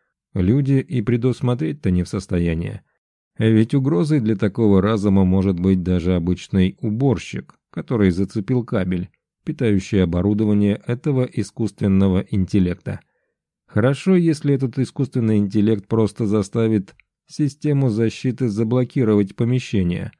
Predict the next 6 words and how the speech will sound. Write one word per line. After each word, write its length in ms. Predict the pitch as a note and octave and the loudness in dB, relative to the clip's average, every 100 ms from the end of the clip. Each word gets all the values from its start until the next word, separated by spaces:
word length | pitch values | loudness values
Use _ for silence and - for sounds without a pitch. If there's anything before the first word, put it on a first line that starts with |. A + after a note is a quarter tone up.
| _ _ _ _ _ | _ _ _ _ _
И 120 | G#2+ | 0
уборщик, 680 | C3+ D3+ F3+ F3+ D#3 C3 G#2+ | 0 0 0 -2 -2 -2 -2
испугавшийся 1160 | A2+ - G#2 A2 C3 - G#2+ F2 G2+ F#2+ D#2+ - | -4 -2 0 0 -2 -2 -2 -2 2 2 2 -4
до 180 | G2 G2 | -2 0
медвежьей 680 | A2 G2+ C3+ E3 A2 G#2 G#2+ | 2 2 2 -2 -2 0 2
болезни, 760 | F#2 F#2+ A2+ C3 G2+ G2 F2+ | 2 2 0 -2 0 2 2